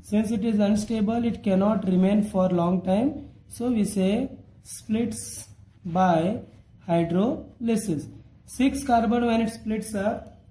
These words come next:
it splits up as P G A. Now when I talk about P G A, P G A stands for phosphoglyceric acid.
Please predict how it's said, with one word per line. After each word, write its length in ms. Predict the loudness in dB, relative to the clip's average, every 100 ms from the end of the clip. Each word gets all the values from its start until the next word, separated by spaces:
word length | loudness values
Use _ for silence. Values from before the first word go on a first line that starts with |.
| -10
it 160 | -8 -8
splits 500 | -12 -6 -6 -6 -4
up 420 | -2 -4 -10 -18 -10
as 460 | -2 2 4 2 -2 -12 -20 -20 -20 -4
P 480 | 0 2 2 2 -2 -16 -20 -20 -20 -20 -20 -20 -20 -20 -14 -6 -6
G 480 | -2 2 2 2 -2 -8 -20 -20 -20 -20 -20 -12 -2
A. 280 | -2 -2 -8 -16 -20 -12
Now 140 | -2 0
when 160 | 2
I 80 | 0
talk 240 | -4 -4 -2
about 340 | -4 -4 -4
P 160 | -4 -2
G 320 | -2 0 0
A, 220 | -4 -8 -14 -12 -8 -2
P 140 | 0
G 220 | 2 0
A 60 | 0
stands 440 | 0 0 0 0
for 460 | 0 2 2 0 -4 -14 -20 -20 -6
phosphoglyceric 2250 | 0 0 -2 -4 -2 -2 -4 -10 -20 -20 -20 -20 -8 0 0 2 0 2 0 -2 -10 -20 -20 -20 -6
acid. 400 | -2 -2 -2 -8